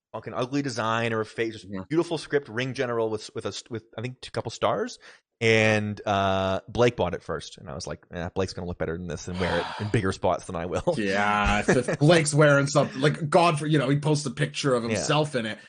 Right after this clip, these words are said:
Speaker 2: and a guy like you or I, mere mortals, we, we, we gotta, you know, feast
Speaker 1: The
Speaker 2: our
Speaker 1: fucking
Speaker 2: eyes on
Speaker 1: idiot,
Speaker 2: God
Speaker 1: yeah.
Speaker 2: wearing the same. Yeah, I, I understand what you're saying.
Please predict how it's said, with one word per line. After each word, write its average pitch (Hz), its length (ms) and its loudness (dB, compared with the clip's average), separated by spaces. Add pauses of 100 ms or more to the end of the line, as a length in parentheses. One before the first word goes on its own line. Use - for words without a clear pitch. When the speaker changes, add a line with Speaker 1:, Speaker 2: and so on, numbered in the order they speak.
(140)
Speaker 2:
and 139 100 2
a 151 60 4
guy 160 220 4
like 139 200 0
you 147 160 4
or 135 140 4
I, 127 180 2
mere 147 240 6
mortals, 143 600 6 (280)
we, 147 140 4
we, 143 220 -2
we 151 180 -2
gotta, 147 200 2 (220)
you 147 120 2
know, 123 100 -2
feast 160 440 -4
Speaker 1:
The 143 80 4
Speaker 2:
our 135 40 2
Speaker 1:
fucking 135 160 2
Speaker 2:
eyes 143 100 2
on 127 100 0
Speaker 1:
idiot, 143 160 0
Speaker 2:
God 151 340 4
Speaker 1:
yeah. 135 60 0
Speaker 2:
wearing 127 200 0
the 123 60 -4
same. 120 180 -6
Yeah, 110 160 -2
I, 104 240 -4 (400)
I 139 160 4
understand 113 400 -2
what 85 80 -6
you're 87 80 -10
saying. 95 380 -6